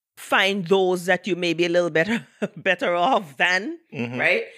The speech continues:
Speaker 1: And so pride, I would say, is one of those things that God worked on my heart with. I'm telling the truth, you know, being honest, working on my temper. And one of the things I used to do is I could tell you a good story,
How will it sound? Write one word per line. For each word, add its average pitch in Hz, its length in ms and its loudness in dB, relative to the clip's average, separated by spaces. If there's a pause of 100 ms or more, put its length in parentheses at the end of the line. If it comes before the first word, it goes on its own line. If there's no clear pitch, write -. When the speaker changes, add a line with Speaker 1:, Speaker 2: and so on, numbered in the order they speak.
(220)
Speaker 1:
And 220 140 0
so 208 180 -2
pride, - 680 0
I 202 120 2
would 196 160 -2
say, 170 180 -4
is 170 120 -6
one 156 120 -6
of 156 80 -4
those 160 180 -6
things 160 220 -6
that 143 160 -4 (460)
God 147 240 2
worked 143 300 -2
on 139 120 -2
my 139 140 -4
heart 139 300 -4
with. 131 320 -8 (640)
I'm 170 140 0
telling 240 300 -2
the 226 80 -4
truth, - 600 -4 (520)
you 170 120 -2
know, 170 140 0
being 196 360 -4
honest, 277 640 0 (1000)
working 226 500 -2
on 196 280 0
my 180 120 -2
temper. 220 360 -2
And 170 140 0
one 370 140 2
of 427 100 4
the 440 60 2
things 233 260 -2
I 190 60 4
used 220 260 -4
to 214 100 -6
do 156 300 -2 (640)
is 160 540 -4 (600)
I 165 60 2
could 208 180 -2
tell 180 180 2
you 160 120 0
a 160 40 0
good 147 240 -2
story, 127 680 -4